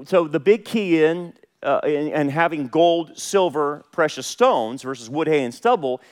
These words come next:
is your motivation. Why do you do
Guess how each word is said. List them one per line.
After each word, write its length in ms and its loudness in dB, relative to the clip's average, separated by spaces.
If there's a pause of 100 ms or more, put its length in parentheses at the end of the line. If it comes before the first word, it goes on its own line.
(120)
is 120 -2
your 120 0
motivation. 800 0 (340)
Why 800 2 (160)
do 120 -2
you 220 -6
do 540 -2